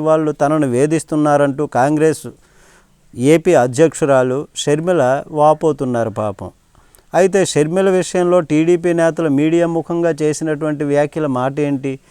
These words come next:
జగన్ భార్యను లక్ష్యంగా చేసి అనైతిక సంబంధాలను అంటగడుతూ టీడీపీ నేతలు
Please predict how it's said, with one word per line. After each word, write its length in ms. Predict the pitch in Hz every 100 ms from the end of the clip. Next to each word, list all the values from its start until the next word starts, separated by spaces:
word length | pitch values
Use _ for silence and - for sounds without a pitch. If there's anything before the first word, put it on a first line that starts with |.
| _ _
జగన్ 320 | 113 135 160 175
భార్యను 360 | 170 165 165 151
లక్ష్యంగా 420 | 135 - 175 170 165 143
చేసి 240 | 151 151 151
అనైతిక 460 | 127 165 185 185 175 160
సంబంధాలను 720 | 156 156 156 156 143 139 139 117
అంటగడుతూ 540 | 131 156 156 151 175 185 _ - - _
టీడీపీ 420 | 170 202 214 196 196
నేతలు 380 | 175 170 170